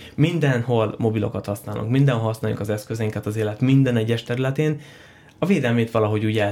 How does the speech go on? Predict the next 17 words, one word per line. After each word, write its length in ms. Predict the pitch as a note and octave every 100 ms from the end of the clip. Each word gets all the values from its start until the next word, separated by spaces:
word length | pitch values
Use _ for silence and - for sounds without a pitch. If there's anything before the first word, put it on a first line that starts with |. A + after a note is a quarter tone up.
| G#2+
előszeretettel 800 | B2 A2 - G2+ G2 G2 G2 G2+
kihagyjuk. 560 | F#2 F#2+ F#2 F#2 - -
Miért 200 | D3+ E3+
is 120 | C#3
támadnának 500 | B2 B2 A#2 A2 G#2+
mobilon? 320 | A#2 A#2+ A#2+
Hát 140 | A2 G#2
az 80 | -
csak 160 | -
a 20 |
számítógépeken, 840 | - C#3 C3+ A#2+ A2+ A2+ G#2+ A#2 G2+
a 60 | A2
laptopokon, 500 | B2+ A#2+ A2+ A2 -
a 60 |
szervereket 600 | A#2 B2+ B2 A2 A2 G#2
érinti. 400 | G#2+ G#2+ - - - - _ -
Nem. 340 | B1+ D2 F#2+